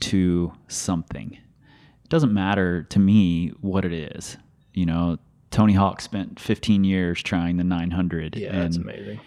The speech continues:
Speaker 1: and, you know, was willing to lay it all out there in front of all his, you know,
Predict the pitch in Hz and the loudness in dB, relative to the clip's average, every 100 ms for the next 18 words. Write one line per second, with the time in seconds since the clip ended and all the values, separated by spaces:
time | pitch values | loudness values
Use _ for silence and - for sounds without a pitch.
0 | _ _ 95 92 90 87 78 - _ _ | _ _ 0 2 2 0 -2 -10 _ _
1 | _ 104 90 87 87 95 92 101 107 98 | _ 2 2 2 2 0 2 4 4 4
2 | 98 95 92 92 98 95 90 90 90 90 | 2 2 0 0 0 0 0 0 0 -2
3 | 90 90 85 87 - 92 87 85 85 - | -2 -4 -4 -6 -4 -4 -2 -4 -8 -16
4 | _ _ _ - 107 98 95 92 92 90 | _ _ _ -2 2 4 4 2 0 -2
5 | 87 - - _ _ _ _ 101 90 87 | -4 -8 -14 _ _ _ _ 0 2 0
6 | 87 | -2